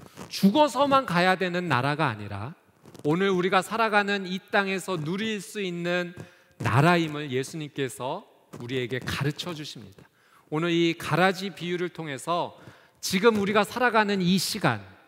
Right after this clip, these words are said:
이 땅에서 하나님 나라를 어떻게 살아갈 수 있을지 그 하나님의 귀한 뜻을 세 가지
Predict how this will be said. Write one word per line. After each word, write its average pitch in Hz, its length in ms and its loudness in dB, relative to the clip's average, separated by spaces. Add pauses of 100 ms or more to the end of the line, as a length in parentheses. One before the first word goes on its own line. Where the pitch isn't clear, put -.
이 196 100 0
땅에서 202 500 2
하나님 233 460 -2
나라를 190 420 2
어떻게 240 460 0
살아갈 220 400 -2
수 - 140 -12
있을지 156 800 -4 (280)
그 - 120 -6
하나님의 170 440 -4
귀한 147 400 -6
뜻을 156 560 -4 (200)
세 - 260 -8
가지 123 460 -4